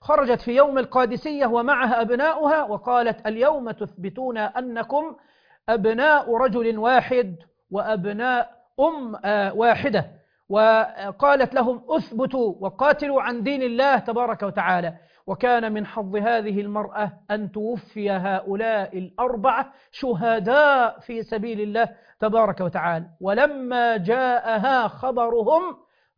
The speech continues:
سجدت لله تبارك وتعالى شكرا، وحمدت الله عز وجل أن تقبل عطاءها وأن تقبل تضحيتها، وقالت: "الحمد لله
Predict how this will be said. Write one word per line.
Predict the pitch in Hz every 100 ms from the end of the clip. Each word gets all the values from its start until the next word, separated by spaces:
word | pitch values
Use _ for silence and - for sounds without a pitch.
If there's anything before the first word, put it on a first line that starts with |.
| _ _
سجدت | - 233 220 220 208 208
لله | 202 202 214
تبارك | 202 208 208 202 190
وتعالى | 185 185 202 196
شكرا، | 202 - 208 202 - _
وحمدت | 165 - 277 247 226 226
الله | 208 254 240
عز | 214 202 220
وجل | 220 277 226 - - -
أن | 233 233
تقبل | - 247 277 240 208 240
عطاءها | 226 208 - 285 302 247 214 233 180 - - _
وأن | 196 - 311 302
تقبل | 247 247 311 277 247 240
تضحيتها، | 233 233 185 - 320 277 254 226 214 175
وقالت: | 190 208 247 262 254 247 -
"الحمد | 220 208 294 302 254
لله | 233 226 220 247 285